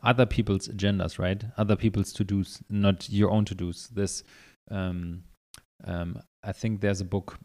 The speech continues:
There's so many books. There's one book called The Miracle Morning, I think. Um, I've just read a, uh, I've listened to a posca-, podcast about it or w-, watched a YouTube, um, about it, YouTube video. It's about, um,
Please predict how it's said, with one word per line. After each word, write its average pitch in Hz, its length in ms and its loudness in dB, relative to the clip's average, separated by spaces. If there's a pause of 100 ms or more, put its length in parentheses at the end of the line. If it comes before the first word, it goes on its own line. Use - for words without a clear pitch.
There's 85 220 -4
so 95 120 0
many 87 120 0
books. 92 260 -4
There's 92 180 -2
one 101 140 0
book 101 140 2
called 98 240 4
The 95 80 2
Miracle 110 360 4
Morning, 117 420 2 (120)
I 123 100 -4
think. 165 300 0 (520)
Um, 95 680 2
I've - 340 -8 (140)
just - 240 -8
read 95 140 2
a, 90 60 -6 (280)
uh, 92 260 -4
I've 95 160 -6 (120)
listened 104 320 -6
to - 80 -6
a 90 40 -2
posca-, - 460 -8
podcast 117 440 0
about 117 200 2
it 110 80 0
or - 40 -2
w-, 87 200 -2 (160)
watched 101 280 -2
a 98 40 -2
YouTube, 98 460 0
um, 92 180 2
about 90 280 2
it, 113 140 2 (540)
YouTube 104 420 -4
video. 98 300 2 (360)
It's - 160 -6
about, 98 520 2
um, 90 440 -2